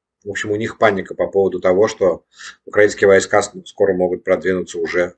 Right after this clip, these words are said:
до самого Токмака. Ночью мы, как всегда, по традиции уже обстреляли Москву. В результате были закрыты аэропорты в Москве. Э, более десяти самолётов были перенаправлены в другие, то ли аэропорты, то ли другие города.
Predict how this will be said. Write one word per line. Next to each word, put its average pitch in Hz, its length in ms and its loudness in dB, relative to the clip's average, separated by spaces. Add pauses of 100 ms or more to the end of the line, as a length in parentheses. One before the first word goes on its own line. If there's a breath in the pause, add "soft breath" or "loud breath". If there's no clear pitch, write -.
до - 60 -12
самого 85 440 -2
Токмака. 85 540 -8 (680 loud breath)
Ночью 156 340 4
мы, 135 100 4
как 117 140 2
всегда, 127 400 2
по - 140 -4
традиции 117 520 2
уже 95 180 2
обстреляли 101 580 2
Москву. 120 580 -2 (720)
В 101 60 -20
результате 120 480 2
были 113 180 2
закрыты 107 760 2
аэропорты 104 640 2
в 123 40 2
Москве. 127 600 2 (360)
Э, 95 160 -2
более 110 280 4
десяти 117 300 -2
самолётов 110 480 2
были 98 180 4
перенаправлены 95 760 2
в 85 40 -8
другие, 92 500 -2 (200)
то 98 100 4
ли 92 80 2
аэропорты, 92 520 2
то 101 120 0
ли 113 100 -2
другие 92 560 -4
города. 90 440 -2